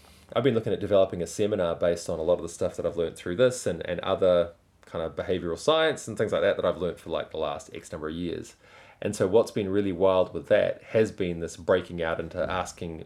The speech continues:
more people for help about, you know, for different things. And so the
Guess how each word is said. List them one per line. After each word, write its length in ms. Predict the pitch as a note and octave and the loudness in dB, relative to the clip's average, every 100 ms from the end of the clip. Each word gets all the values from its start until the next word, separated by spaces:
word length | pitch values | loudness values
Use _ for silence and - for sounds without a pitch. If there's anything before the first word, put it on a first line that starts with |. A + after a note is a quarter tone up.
| - | -10
more 160 | G2 F2+ | -2 -2
people 220 | G2 F2+ | -2 -8
for 100 | - | -10
help 220 | - G2 - | 0 0 0
about, 340 | F2 F2 - _ _ - - | -2 -2 -4 _ _ -20 -12
you 60 | - | -10
know, 80 | D#2 | -8
for 120 | F#2+ | -8
different 300 | - - E2 | -6 -6 0
things. 380 | G#2+ F2 F2 - - - - - | 0 0 -6 -16 -20 -20 -12 -8
And 100 | G#2+ | 2
so 140 | A#2+ | 2
the 100 | G#2+ | 4